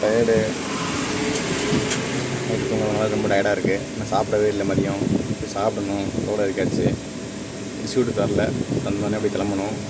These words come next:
ஒரு மால்ல தான் நம்ம லோடு இறக்கணும், கொச்சின்ல. இறக்கி நின்றுக்கிட்டு இருக்கோம்.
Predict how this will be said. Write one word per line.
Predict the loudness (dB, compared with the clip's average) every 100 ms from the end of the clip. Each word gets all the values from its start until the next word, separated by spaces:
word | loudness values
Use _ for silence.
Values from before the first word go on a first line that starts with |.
| -6
ஒரு | -4 -2 0
மால்ல | 0 2 2
தான் | 0
நம்ம | 0 -2
லோடு | 0 0
இறக்கணும், | 0 -2 -2
கொச்சின்ல. | -4 -2 -2 0 -2 -4 -6 -6 -6 -6 -8 -4 -2 0 -2 -2
இறக்கி | 0 0
நின்றுக்கிட்டு | -2 0 0 0
இருக்கோம். | 0 0